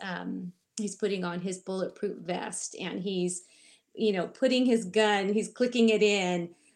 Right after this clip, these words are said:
all the things that he's doing, he's mentally preparing for the battle of what's going to happen and, and things that he, he doesn't even know. You know, officers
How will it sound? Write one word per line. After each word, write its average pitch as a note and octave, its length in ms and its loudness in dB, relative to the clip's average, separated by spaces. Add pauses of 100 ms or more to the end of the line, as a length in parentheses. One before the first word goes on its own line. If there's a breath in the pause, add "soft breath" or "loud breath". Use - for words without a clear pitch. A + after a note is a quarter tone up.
(100)
all B3 160 4
the D4+ 100 2
things D4+ 260 2
that B3+ 120 2
he's A3 180 0
doing, G3 400 2
he's F#3+ 240 -4
mentally C4+ 560 2
preparing G#3+ 840 -4
for F#3+ 160 -10
the F#3 140 -6
battle G3 540 2
of F3+ 140 -8
what's G3 280 -4
going A#3+ 200 2
to G#3+ 80 0
happen A3+ 400 0
and, G3+ 180 -2
and G#3+ 200 -2
things C4+ 260 2
that - 180 -4
he, G#3 260 -6 (180)
he - 180 -10
doesn't B3+ 240 0
even G3 260 -2
know. F#3 580 -2
You A3 140 2
know, G3 320 -4
officers B3+ 500 -2